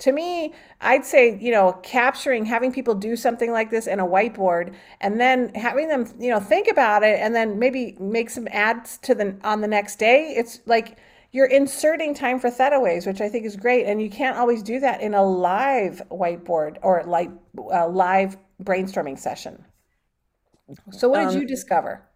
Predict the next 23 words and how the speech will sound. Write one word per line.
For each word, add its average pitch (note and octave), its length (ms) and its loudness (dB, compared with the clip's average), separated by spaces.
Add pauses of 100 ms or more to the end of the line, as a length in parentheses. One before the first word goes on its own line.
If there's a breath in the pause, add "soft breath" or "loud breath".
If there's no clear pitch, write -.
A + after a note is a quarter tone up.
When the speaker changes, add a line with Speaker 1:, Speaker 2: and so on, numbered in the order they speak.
(100)
Speaker 2:
No, A#3 200 4
that's B3+ 220 2
great. A#3+ 200 4
I'm G#3+ 120 2
glad G#3 200 4
you A3+ 80 2
brought G3+ 180 2
it G#3+ 60 8
up G3 80 2
because F#3+ 200 -2
I F3+ 100 2
thought F3+ 300 2
about G3+ 260 2
it G#3 160 0 (260)
and E3 120 -2
then F3 100 0
I D#3+ 80 0
forgot D#3 400 0
about A2+ 340 -8
it. - 540 -4 (140)
<laughs> - 160 -12
But A3+ 200 4
it, - 160 2